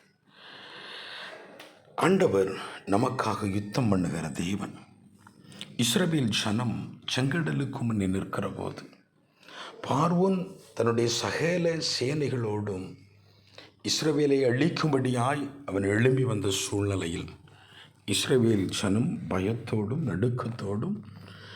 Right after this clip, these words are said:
மோசேயினிடத்தில் முறையிடுகிற போது, மோசே தேவன் மேலுள்ள விசுவாசத்தோடு கூட அவன் இஸ்ரவேல் ஜனங்களுக்கு ஆறுதலாய் சொன்ன வார்த்தை, "கர்த்தர் உங்களுக்காக யுத்தம் பண்ணுவார்,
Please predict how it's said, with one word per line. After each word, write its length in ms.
மோசேயினிடத்தில் 1120
முறையிடுகிற 720
போது, 540
மோசே 640
தேவன் 340
மேலுள்ள 300
விசுவாசத்தோடு 1080
கூட 440
அவன் 500
இஸ்ரவேல் 540
ஜனங்களுக்கு 840
ஆறுதலாய் 640
சொன்ன 300
வார்த்தை, 600
"கர்த்தர் 480
உங்களுக்காக 760
யுத்தம் 380
பண்ணுவார், 480